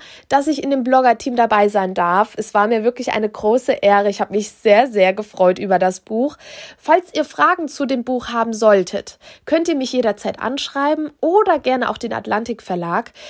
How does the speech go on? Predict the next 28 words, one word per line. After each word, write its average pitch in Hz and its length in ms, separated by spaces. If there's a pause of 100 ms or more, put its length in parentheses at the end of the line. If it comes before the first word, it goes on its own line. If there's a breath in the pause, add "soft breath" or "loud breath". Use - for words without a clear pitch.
(260 loud breath)
denn 214 420
die 269 260
haben 226 460
da 208 240
wirklich 240 440
einiges 233 420
auch 220 160
schon 247 400 (400 loud breath)
auf 294 240
ihrem 294 240 (100)
Instagram-Profil 262 1000
zu - 160
dem 330 160
Buch 285 140
veröffentlicht, 240 880
äh, 220 260 (280 loud breath)
ein 214 100
paar - 200
Zitate, 277 640
ein 233 140
paar 214 180
Facts. - 540 (300 loud breath)
Äh, 226 220
schaut 285 340
da 269 60
unbedingt 254 500
mal 226 120
vorbei. 208 600